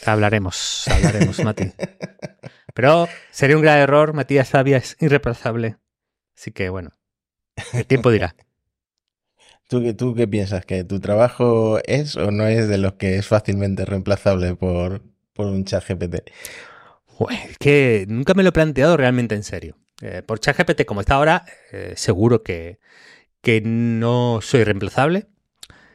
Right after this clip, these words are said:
Speaker 1: Claro, por los chat G P T que están por venir, los nuevos modelos que pueda haber en el futuro, eh, pues no lo sé, porque al igual que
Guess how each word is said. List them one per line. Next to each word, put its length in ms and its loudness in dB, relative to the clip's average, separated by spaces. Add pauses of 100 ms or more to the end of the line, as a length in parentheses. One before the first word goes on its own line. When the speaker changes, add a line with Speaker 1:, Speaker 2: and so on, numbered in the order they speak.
(120)
Speaker 1:
Claro, 280 -4
por 260 -8
los 500 -6
chat 160 -2
G 120 -2
P 120 -2
T 120 -2
que 80 0
están 200 0
por 140 2
venir, 280 2
los 400 -2
nuevos 260 -2
modelos 520 -2
que 140 -4
pueda 180 -4
haber 140 0
en 80 -2
el 100 -2
futuro, 460 0 (600)
eh, 400 -8
pues 160 -2
no 120 0
lo 100 4
sé, 400 -2
porque 420 2
al 160 0
igual 320 2
que 480 0